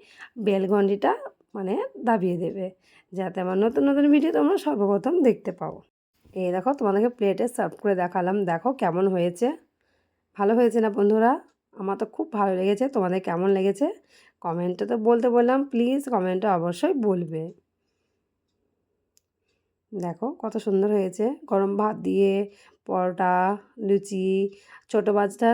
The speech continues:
টিফিনেও দিতে পারো। ছোটো বাচ্চাদের যে টিফিন এগুলো দাও না, বন্ধুরা সব কাড়াকাড়ি করে খেয়ে নেবে। দেখো খুব ভালো লাগে। আর বেসনটা মাস্ট, বেসনটা দিবেই,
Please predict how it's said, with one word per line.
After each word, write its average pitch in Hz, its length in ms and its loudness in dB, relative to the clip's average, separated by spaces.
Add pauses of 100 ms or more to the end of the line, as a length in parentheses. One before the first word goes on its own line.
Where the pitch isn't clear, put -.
(120)
টিফিনেও 226 560 4
দিতে 185 240 0
পারো। 170 260 -4
ছোটো 220 260 -4
বাচ্চাদের 226 340 2
যে 247 60 2
টিফিন 247 340 0
এগুলো 247 280 2
দাও 277 200 2
না, 196 180 0 (580)
বন্ধুরা 196 320 0
সব 339 140 0 (100)
কাড়াকাড়ি 202 480 2
করে 180 220 -4
খেয়ে 170 220 -6
নেবে। 160 300 -6
দেখো 160 300 -6 (840)
খুব 269 200 -8
ভালো 185 240 2
লাগে। 180 260 0
আর 277 80 0
বেসনটা 214 500 2
মাস্ট, 220 460 0
বেসনটা 196 440 0
দিবেই, 190 420 2